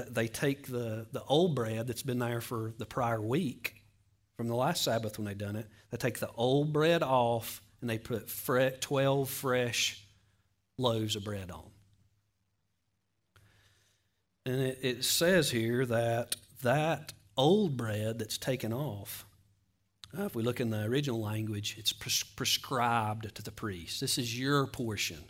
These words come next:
For your service, here is the bread. Y'all can eat this bread. Y'all can have this bread, the old bread. It's yours." So let's remember that. We're gonna tie it all together in a minute. That's number one.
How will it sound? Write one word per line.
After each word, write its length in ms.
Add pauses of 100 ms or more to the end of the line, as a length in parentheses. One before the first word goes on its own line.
(400)
For 120
your 220
service, 920 (300)
here 280
is 300
the 180
bread. 500
Y'all 200
can 200
eat 220
this 180
bread. 460
Y'all 140
can 140
have 280
this 140
bread, 320
the 100
old 220
bread. 360 (300)
It's 160
yours." 540 (2250)
So 120
let's 140
remember 400
that. 300
We're 180
gonna 160
tie 280
it 60
all 140
together 380
in 60
a 20
minute. 280
That's 180
number 260
one. 340